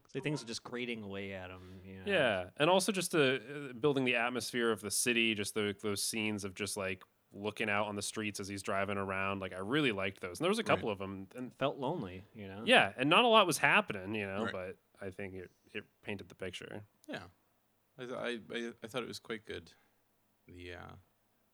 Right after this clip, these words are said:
Speaker 1: Should we
Speaker 3: the
Speaker 1: get the
Speaker 3: pacing.
Speaker 1: ratings?
Speaker 3: Sure. Devin.
Speaker 2: Heyo.
Speaker 3: This was your movie.
Speaker 2: I picked it.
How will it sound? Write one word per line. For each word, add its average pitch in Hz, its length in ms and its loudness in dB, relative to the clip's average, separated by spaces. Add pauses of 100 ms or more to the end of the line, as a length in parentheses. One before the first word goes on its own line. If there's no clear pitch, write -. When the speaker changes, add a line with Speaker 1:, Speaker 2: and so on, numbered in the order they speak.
(120)
Speaker 1:
Should - 140 -16
we 120 60 -10
Speaker 3:
the 117 80 -10
Speaker 1:
get 90 40 -6
the 87 80 -4
Speaker 3:
pacing. 101 160 -6
Speaker 1:
ratings? 170 320 -14 (560)
Speaker 3:
Sure. 165 720 6 (840)
Devin. 131 600 8
Speaker 2:
Heyo. 123 480 6 (140)
Speaker 3:
This 131 240 0
was 110 200 -2
your 165 200 4
movie. 120 440 2
Speaker 2:
I 131 100 4
picked 180 320 6
it. 120 180 2